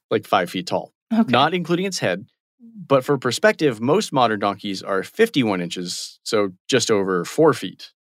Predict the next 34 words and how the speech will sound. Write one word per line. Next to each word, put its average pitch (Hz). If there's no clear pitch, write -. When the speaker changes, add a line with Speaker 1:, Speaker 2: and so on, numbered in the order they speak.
Speaker 2:
Why 226
would 381
you 359
want 294
to 247
breed 233
some 233
kind 226
of 196
super 208
donkey? 165
Speaker 1:
We'll 160
probably 120
never 107
know 101
for 90
sure, 90
but 113
Orlando 127
thinks 165
it's 123
because 113
at 110
this 110
time, 135
mules 135
were 123
important 160
to 131
the 123
Roman 123
economy 131
and 101
military. 104